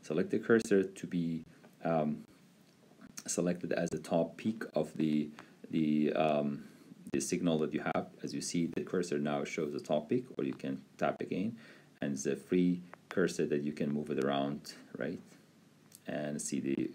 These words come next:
vibration, frequency, and amplitude. And, or you can tap again and turns it off. Then the next one is R P M or hertz, the unit change.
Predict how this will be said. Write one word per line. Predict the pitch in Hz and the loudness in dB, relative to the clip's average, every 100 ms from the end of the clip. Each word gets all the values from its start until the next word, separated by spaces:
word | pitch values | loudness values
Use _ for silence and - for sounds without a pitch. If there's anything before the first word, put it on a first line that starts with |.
| - | -2
vibration, | 73 67 76 - - | 0 0 -2 -2 -4
frequency, | - - - - - - - | -2 -4 -6 -10 -8 -8 -6
and | - - | -6 -8
amplitude. | - - - - - - - - - - - - - | -8 -10 -12 -12 -14 -20 -20 -20 -20 -20 -20 -10 -2
And, | 82 80 | 0 0
or | - 71 | 0 0
you | 71 | 0
can | 78 | -4
tap | 76 76 73 | 0 0 0
again | 73 73 | -2 -4
and | 69 | -4
turns | - - - | -2 -4 -4
it | - | -6
off. | - - - - - - - - - - - - - | -8 -10 -20 -20 -20 -20 -20 -20 -20 -20 -20 -14 -4
Then | - 92 | 0 2
the | 165 | 6
next | 220 - | 4 4
one | - 101 | 4 4
is | 90 | 4
R | 87 | 2
P | 87 87 | 2 2
M | 87 123 - - - | 0 0 -6 -20 -4
or | 67 | -2
hertz, | - 78 - - - - | 2 2 2 -2 -12 -10
the | - | -6
unit | 73 76 76 | -4 -2 -4
change. | - 87 110 | 0 2 0